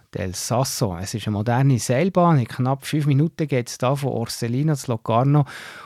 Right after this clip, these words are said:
auf rund dreihundertfünfundneunzig Meter auf und auf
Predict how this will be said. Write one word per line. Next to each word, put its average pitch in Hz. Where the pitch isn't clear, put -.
auf 120
rund 135
dreihundertfünfundneunzig 135
Meter 123
auf 170
und 156
auf 117